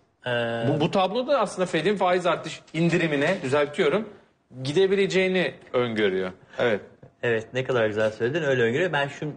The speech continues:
Speaker 1: şu şeyi açayım. Şimdi, e, dışarıda olan gelişmelerin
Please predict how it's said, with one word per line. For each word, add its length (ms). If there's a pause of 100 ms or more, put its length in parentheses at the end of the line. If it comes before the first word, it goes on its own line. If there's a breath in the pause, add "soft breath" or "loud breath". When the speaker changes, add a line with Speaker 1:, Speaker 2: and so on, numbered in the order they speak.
Speaker 1:
şu 380
şeyi 280
açayım. 300
Şimdi, 320 (960 soft breath)
e, 40 (600)
dışarıda 460
olan 320
gelişmelerin 840